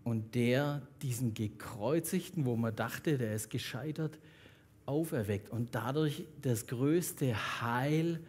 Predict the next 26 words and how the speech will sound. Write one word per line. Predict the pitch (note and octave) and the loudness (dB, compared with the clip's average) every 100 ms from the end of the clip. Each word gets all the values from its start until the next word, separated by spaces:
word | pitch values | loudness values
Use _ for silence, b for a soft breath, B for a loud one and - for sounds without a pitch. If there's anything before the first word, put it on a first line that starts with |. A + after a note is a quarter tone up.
| B | B
stiftet, | - - - E3+ E3 - B2+ B2+ - B B B B - | -12 -4 4 4 4 0 0 0 -4 B B B B -16
was | A2+ B2 C3+ C3+ | -8 -4 -4 -4
es | B2+ | -6
überhaupt | - B2 G2 G#2 A2 - - | -6 -6 -4 -4 -6 -8 -6
geben | A2+ A2 G#2 | -4 -4 -6
kann. | G2 G2 F#2+ G#2 - B B B - | -8 -8 -8 -10 -16 B B B -6
Wenn | A#2 B2+ B2+ | 0 2 4
wir | B2+ B2 | 2 2
den | - C3 A#2+ A#2+ - C#3 | 0 2 2 0 -6 2
Gott | D#3+ F#3+ | 4 4
sehen | - D3+ D#3+ | 2 4 4
als | - B2+ C3+ - | 2 0 -2 2
denjenigen, | C#3 F3 F#3 E3 D3 C#3+ A#2+ | 4 6 4 4 2 0 0
der | A#2+ A2+ | 0 -2
Christus | A2 - E3 E3+ - F3 E3 E3 B B B B B | -4 -6 -6 -4 -2 2 2 0 B B B B B
von | - A2+ | -6 0
den | A2 A2 | 0 0
Toten | - B2+ C3+ C#3 | -2 -2 -2 -2
auferweckt, | A#2 G#2+ G2 G#2 G#2+ | -4 -4 -2 -2 0
dann | G#2+ A2 | 0 2
sind | C3 C3 | 0 0
wir | B2+ | -2
sofort | G2+ G#2 - C#3 C3+ | -2 -4 -4 -6 -4
beim | A2+ G2+ G2+ | -4 -4 -4
Thema | - A#2+ A#2+ G#2+ G2 | -4 -2 -2 -2 -4
Liebe. | F#2+ G#2+ B2+ C3+ | -6 -4 -4 -4